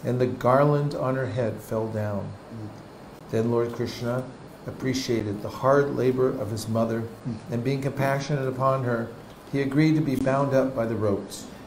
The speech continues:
Krishna, playing as a human child in the house of Mother Yashoda, was performing his own selected pastimes. Otherwise, no one can control the Supreme Personality of Godhead.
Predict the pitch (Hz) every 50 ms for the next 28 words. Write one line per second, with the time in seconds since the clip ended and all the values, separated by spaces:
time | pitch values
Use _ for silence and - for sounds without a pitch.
0 | - - - - - - - - - - - - 170 160 - - 165 151 - -
1 | 156 156 156 156 156 156 151 151 135 120 131 123 139 160 156 156 156 151 - 160
2 | 147 139 139 131 131 131 131 - - - 123 123 117 - 139 143 143 143 143 -
3 | 139 123 127 127 127 127 131 131 127 127 - - 113 110 104 104 98 95 - -
4 | - - - - - - - 123 127 127 - - 120 - - 147 147 143 143 143
5 | 135 127 131 120 131 131 135 135 135 135 135 - - - 117 117 120 123 123 -
6 | 131 - - - 117 113 107 - - - 101 98 - - - - - - - -
7 | - - - - - - - - - - - - - - - 123 123 135 135 135
8 | 135 135 139 139 - - 127 127 139 147 147 139 127 - - 127 120 - 120 113
9 | - - 151 143 135 120 110 110 104 - - - - 127 127 120 110 - 113 -
10 | - 120 113 107 104 110 107 104 - 113 110 110 113 113 110 104 107